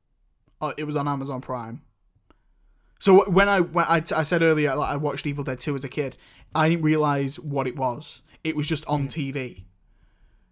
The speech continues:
Speaker 1: And, uh, I decided, "Yeah, I'll, I'll carry on watching this. This looks quite funny." And so I carried on watching it. So I, I didn't even know what the title was at the time. And it wasn't until I started watching it that I was like,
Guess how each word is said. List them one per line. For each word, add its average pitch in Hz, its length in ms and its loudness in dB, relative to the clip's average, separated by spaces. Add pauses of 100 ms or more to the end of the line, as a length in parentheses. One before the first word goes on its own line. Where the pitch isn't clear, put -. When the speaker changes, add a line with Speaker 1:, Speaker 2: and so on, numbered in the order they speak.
(260)
Speaker 1:
And, 135 300 -4
uh, 127 380 -4
I 143 80 -6
decided, 131 440 -4 (160)
"Yeah, 160 180 0
I'll, 147 280 -4
I'll 135 240 -6 (120)
carry 135 180 -2
on 135 80 -4
watching 139 260 -4
this. 127 140 -6
This 147 300 -8
looks - 160 -8
quite 135 240 -8
funny." 131 340 -10 (460)
And 147 100 0
so 151 80 0
I 139 60 -2
carried 139 240 -2
on 131 80 -4
watching 139 300 -6
it. 104 80 -14
So 151 80 -2
I, 147 120 -4
I 156 60 2
didn't 170 200 4
even 156 180 0
know 147 100 2
what 139 140 0
the 131 60 -10
title 135 280 -4
was 139 420 -2
at 123 60 -12
the 113 80 -12
time. 127 420 -6 (240)
And 143 100 -4
it 139 80 -4
wasn't 147 240 0
until 143 200 -4
I 139 80 -2
started 139 300 -2
watching 156 320 -4
it 123 140 -8
that 143 60 -6
I 123 60 -4
was 139 80 -6
like, 135 140 -8